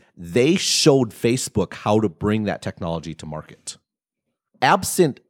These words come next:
a company like Snapchat, we would have ended up with something like Google Glasses, where you're creating a bunch of technology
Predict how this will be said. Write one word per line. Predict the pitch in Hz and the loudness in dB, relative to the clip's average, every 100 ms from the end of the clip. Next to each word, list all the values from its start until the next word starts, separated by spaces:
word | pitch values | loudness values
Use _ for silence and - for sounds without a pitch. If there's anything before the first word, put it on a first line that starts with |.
| - | -6
a | |
company | 117 147 135 | -2 -2 0
like | 123 101 | 0 0
Snapchat, | - 120 139 - 90 76 - - _ - | -2 0 0 -4 -8 -8 -14 -20 _ 0
we | 117 156 | 4 6
would | 160 | 6
have | 156 - | 4 4
ended | 120 120 | 0 2
up | 107 | 0
with | 117 | -2
something | 107 95 | -4 -2
like | 101 98 | -2 -2
Google | 90 120 | -4 0
Glasses, | 120 165 - 76 - - _ _ | 4 2 0 -8 -10 -16 _ _
where | 90 113 | 0 2
you're | 117 120 | 4 2
creating | - - 117 139 175 | -2 -4 0 2 2
a | 120 | 0
bunch | - 117 117 165 | 0 0 0 0
of | |
technology | 151 170 123 85 82 78 90 | -2 0 0 0 -2 -4 -6